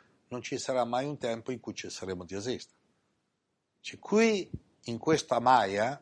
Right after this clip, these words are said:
in questa energia illusoria, che è molto forte, e gli spiega persino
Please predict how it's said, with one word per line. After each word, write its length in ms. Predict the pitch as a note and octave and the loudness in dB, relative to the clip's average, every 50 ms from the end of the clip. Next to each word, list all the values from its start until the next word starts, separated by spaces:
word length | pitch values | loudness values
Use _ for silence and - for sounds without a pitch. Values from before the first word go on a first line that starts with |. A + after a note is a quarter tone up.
| _ - | _ -10
in 100 | G2+ - | -10 -8
questa 440 | - B2+ B2+ A2+ - - G#2+ G#2+ G#2+ | -6 -4 -6 -6 -4 -4 -4 -2 -2
energia 380 | G#2+ G#2+ G#2+ G#2 G2+ G2 G#2 | -2 -4 -4 -4 -4 -4 -6
illusoria, 760 | G2 G2 G#2 G#2 F#2 G2+ F#2+ E2 D#2+ D#2+ E2 E2+ F#2+ G#2+ B2 _ _ _ _ _ _ _ _ _ _ _ _ _ _ _ _ _ _ _ _ _ _ _ _ _ _ _ _ _ _ _ - | -8 -8 -8 -10 -8 -8 -8 -8 -8 -12 -12 -12 -14 -14 -14 _ _ _ _ _ _ _ _ _ _ _ _ _ _ _ _ _ _ _ _ _ _ _ _ _ _ _ _ _ _ _ -12
che 140 | - - | -8 -6
è 20 | G#2+ | -4
molto 320 | A#2 C3+ C3+ - - G2+ | -2 -2 -2 -2 -4 -10
forte, 640 | - - - G2+ E2 C#2+ - - - - F#2+ A#2 C3 _ _ _ _ _ _ _ _ _ _ _ _ _ _ _ _ | -10 -8 -8 -6 -8 -8 -12 -16 -16 -16 -14 -14 -16 _ _ _ _ _ _ _ _ _ _ _ _ _ _ _ _
e 120 | - D3+ | -6 -2
gli 120 | E3 F#3 | -2 -2
spiega 340 | - - - G3 G3+ F#3+ F3 | 0 0 0 0 2 2 0
persino 680 | - - D#3+ B2 - - G3 G3 F#3+ F#3 F3 D#3 - | 2 0 -2 -2 -2 -4 -4 -2 0 0 -2 -2 -6